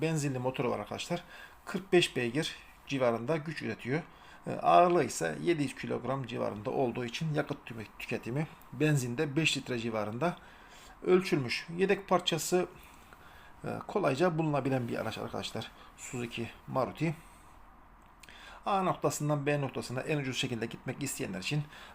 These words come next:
mantıklı bir tercih olabilir. Özellikle gençler bu aracı alarak işte üniversiteye, okula veya işe gün, gün içerisinde böyle kısa mesafeli, e, yolculuklar için kullanabileceği bir araç olarak düşündüm ve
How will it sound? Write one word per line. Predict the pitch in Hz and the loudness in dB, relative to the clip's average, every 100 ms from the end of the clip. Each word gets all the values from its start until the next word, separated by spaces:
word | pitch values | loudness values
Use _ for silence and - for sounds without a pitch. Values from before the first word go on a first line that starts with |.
| - | 0
mantıklı | 151 147 143 - 113 | 2 2 -2 -6 -10
bir | |
tercih | - 123 120 151 | -4 -4 -4 -6
olabilir. | 131 120 123 165 | -2 0 0 -2
Özellikle | 147 139 135 - | 0 0 -2 -2
gençler | 120 147 127 - 160 - - - - - - - - - - - | -2 0 -2 -2 -4 -4 -16 -20 -20 -20 -20 -20 -20 -20 -14 -6
bu | 139 143 | 0 2
aracı | 104 104 147 170 - - - - | 2 0 0 -2 -6 -20 -16 0
alarak | 151 110 120 - | 2 4 0 -2
işte | - - 131 | -10 -8 -4
üniversiteye, | 147 143 127 - 104 117 | -2 0 0 -2 -6 -6
okula | - 160 113 107 127 - - - | -2 -2 -2 -2 -4 -8 -20 -8
veya | 131 127 - | -2 0 0
işe | 156 131 131 - - - - - - | 0 2 0 -4 -18 -20 -20 -20 -12
gün, | 151 135 - - - - - - | -8 -8 -10 -18 -18 -16 -16 -8
gün | 170 | -4
içerisinde | - 135 - 123 131 147 - - - | -2 -2 -2 -4 0 -2 -2 -14 -6
böyle | 131 | -4
kısa | - 143 151 | -4 2 2
mesafeli, | 123 110 - 120 117 117 - - - - | 2 -4 -4 -4 -4 -8 -10 -16 -18 -10
e, | 127 | -6
yolculuklar | 131 151 135 127 113 | 0 2 0 -2 -4
için | 110 165 151 - - - - - | -2 -2 -2 -8 -18 -18 -18 -12
kullanabileceği | - 143 131 123 117 113 131 147 | -4 -2 0 -2 -4 -4 -4 0
bir | 143 | 0
araç | 135 - | 0 -2
olarak | - 160 - | -2 -2 -2
düşündüm | 160 143 135 160 151 | -2 2 2 2 2
ve | 165 | 2